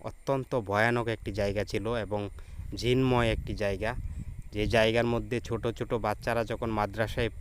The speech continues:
পড়াশোনা করতে যায়, তখন কিন্তু ছোট ছোট বা-, বাচ্চাদেরকে জিন ধরে বা জিনের আবির্ভাবও কিন্তু সেই জায়গার মধ্যে মানুষ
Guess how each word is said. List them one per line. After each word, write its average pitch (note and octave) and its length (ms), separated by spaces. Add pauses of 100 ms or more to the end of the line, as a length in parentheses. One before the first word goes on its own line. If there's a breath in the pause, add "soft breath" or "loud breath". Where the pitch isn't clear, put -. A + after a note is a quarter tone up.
(140)
পড়াশোনা B2 460
করতে A2+ 320
যায়, G#2 220 (540 loud breath)
তখন A#2 280
কিন্তু B2 260
ছোট - 240
ছোট A#2 220
বা-, G#2+ 380
বাচ্চাদেরকে A2+ 640
জিন A2+ 340
ধরে G#2+ 260 (720 loud breath)
বা G#2 160
জিনের A#2 380
আবির্ভাবও A#2+ 640
কিন্তু A#2 320
সেই G#2+ 220
জায়গার A2 360
মধ্যে A2 280
মানুষ A2 240